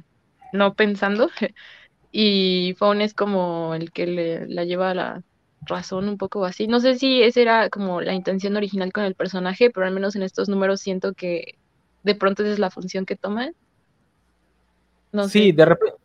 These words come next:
Speaker 2: de repente como que nada más lo usan como el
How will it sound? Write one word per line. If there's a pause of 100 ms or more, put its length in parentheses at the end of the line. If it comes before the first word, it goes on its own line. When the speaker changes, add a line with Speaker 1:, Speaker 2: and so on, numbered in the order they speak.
(100)
Speaker 2:
de
repente
como
que
nada
más
lo
usan
como
el